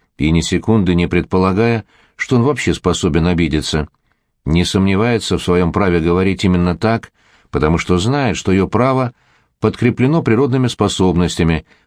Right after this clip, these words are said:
правильным воспитанием и хорошим образованием, и внешностью, которую увидишь, не забудешь. Из-за этой ее внешности Георгий каждый раз нарушал самому себе данное слово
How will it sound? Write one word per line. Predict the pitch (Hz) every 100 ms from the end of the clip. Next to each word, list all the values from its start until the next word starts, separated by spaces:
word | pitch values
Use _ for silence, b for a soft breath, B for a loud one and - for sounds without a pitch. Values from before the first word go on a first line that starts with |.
| _
правильным | 107 151 127 85 80
воспитанием | 80 - 87 143 156 151 143
и | 95
хорошим | - 110 123 127
образованием, | 127 127 127 127 82 71 71 65 _ _ _ _ -
и | 151
внешностью, | 151 101 82 - 82 71 82 76 - _ _ _
которую | - 76 87 82 80 - _
увидишь, | 87 80 78 76 92 - - _ _
не | 73 73
забудешь. | 69 76 78 85 92 - _ _ _ _ _ _ _ _ _
Из-за | 107 101 131
этой | 165 127 147
ее | 151
внешности | 143 175 160 - 76 - 73 - _ _ _
Георгий | 65 87 107 101 95
каждый | 104 95 80
раз | 98 107 -
нарушал | 87 85 104 98
самому | - 92 92 92
себе | 95 85
данное | 85 92 92 101
слово | 95 127 110 80 65